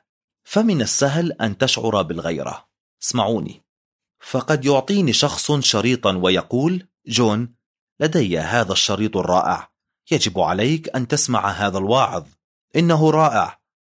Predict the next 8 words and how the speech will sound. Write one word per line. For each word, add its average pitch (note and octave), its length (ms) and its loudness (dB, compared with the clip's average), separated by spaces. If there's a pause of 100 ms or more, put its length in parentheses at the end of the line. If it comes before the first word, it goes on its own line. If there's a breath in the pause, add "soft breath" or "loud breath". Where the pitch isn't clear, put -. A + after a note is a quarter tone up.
(380)
وأنا G2+ 440 -2
أضعه F#2+ 540 0
هناك G2 360 -2
وأقول: A#2+ 720 0 (440)
"آه، E2 600 0 (360 loud breath)
إنه G2 340 -2
ليس D3 300 0
سيئاً، G#2+ 540 0